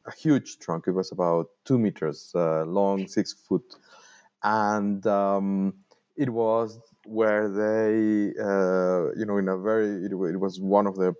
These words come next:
early incarnations of, of this bank, and that's where they kept the money. And they had three types of security. They had two different locks. I mean,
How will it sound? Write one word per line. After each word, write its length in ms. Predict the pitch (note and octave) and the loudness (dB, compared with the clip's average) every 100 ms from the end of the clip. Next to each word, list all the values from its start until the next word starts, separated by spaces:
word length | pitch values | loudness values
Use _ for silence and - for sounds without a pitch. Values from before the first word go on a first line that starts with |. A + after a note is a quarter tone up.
| - | -4
early 440 | G2+ G2+ G2+ F#2 D#2+ | 0 0 2 0 -2
incarnations 680 | G2+ F#2+ F#2 B2 B2 G2+ - | -4 -2 4 4 2 -6 -4
of, 220 | F2+ - - | -6 -6 -12
of 160 | F#2 | -6
this 220 | F#2 F2 | -2 -4
bank, 380 | E2 E2 F#2+ - - - - - | 0 0 0 -6 -18 -20 -16 -4
and 80 | G2+ | -2
that's 140 | G2+ | 2
where 160 | A2+ G#2+ | 2 2
they 140 | G#2+ | -2
kept 240 | - G#2+ | -2 -2
the 60 | A2+ | 0
money. 260 | C3 D3+ F#2+ _ - _ - | 0 0 -4 _ -20 _ -2
And 320 | G#2 G2+ G2 | 0 0 2
they 140 | G#2 | 0
had 580 | G2 A2 G2 F#2+ F#2+ F#2 - _ _ - - _ - - - _ | 0 -2 2 2 2 0 -4 _ _ -18 -18 _ -20 -20 -20 _
three 240 | - D#3 D#3+ | 4 6 6
types 300 | - F#2 F#2 | 2 -2 -4
of 100 | - | -4
security. 440 | F#2 E2 C#2+ - | -4 -2 -4 -4
They 180 | F2 G2+ | 0 0
had 200 | G2+ F2+ - | 0 -4 -4
two 180 | - F3 | -4 -2
different 460 | C3 B2 - F2+ F2 | -2 -4 -2 -4 2
locks. 380 | F#2 B2+ - - - _ - | 0 0 -14 -18 -20 _ -4
I 40 | |
mean, 160 | A#2 | 0